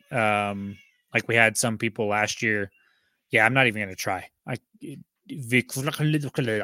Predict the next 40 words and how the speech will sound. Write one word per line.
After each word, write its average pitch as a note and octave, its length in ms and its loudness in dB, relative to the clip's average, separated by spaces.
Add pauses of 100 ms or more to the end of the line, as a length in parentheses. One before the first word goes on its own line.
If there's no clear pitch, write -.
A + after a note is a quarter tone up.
(1080)
um, G#2 540 2 (120)
<laughs> - 120 -18
no C3 280 0
idea. G#2+ 300 0 (560)
Uh, A2 460 6 (1800)
but A2+ 280 6 (420)
he C3 120 -8
comes E3 260 4
in E3 80 4
as D#3 100 2
a C#3+ 40 2
center B2 260 2
back. A#2+ 260 4
He's - 160 -4
six-foot-four, A#2+ 680 0
so A2 140 -4
he G2+ 60 2
adds A2+ 200 2
a - 20 -4
little A#2+ 100 0
bit A#2 100 0
of G#2+ 60 -4
height A2 220 2
that G#2+ 140 -6
we G2 360 -6
don't A#2+ 240 0
really A2 220 -2
have. G#2 240 2 (280)
We - 40 0
have C3+ 80 4
a C3 40 4
lot D#3+ 140 10
of E3+ 60 6
speed. B2 400 0
We A2+ 80 -2
did A#2 140 0
not C3+ 180 2
add C#3+ 240 2
any C3+ 160 -4
height A#2 320 -4